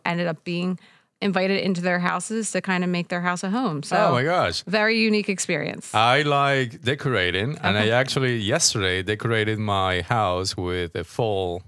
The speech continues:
Speaker 2: season, especially our sunroom. Uh, my wife was telling me, "We need to get this fixed." So I d-,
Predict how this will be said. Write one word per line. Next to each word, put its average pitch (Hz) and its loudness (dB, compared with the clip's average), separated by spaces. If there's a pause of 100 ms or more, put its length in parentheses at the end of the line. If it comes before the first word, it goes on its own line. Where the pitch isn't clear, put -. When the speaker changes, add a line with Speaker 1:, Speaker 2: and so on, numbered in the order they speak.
(100)
Speaker 2:
season, 98 -4 (300)
especially 104 0
our 95 0
sunroom. 90 -2 (100)
Uh, 87 0
my 90 0
wife 92 0
was 90 -4
telling 87 -2
me, 87 -2
"We 98 -2
need 95 -4
to 87 -4
get 90 -4
this 90 -6
fixed." 143 -6
So 95 -4
I 90 0
d-, 85 -8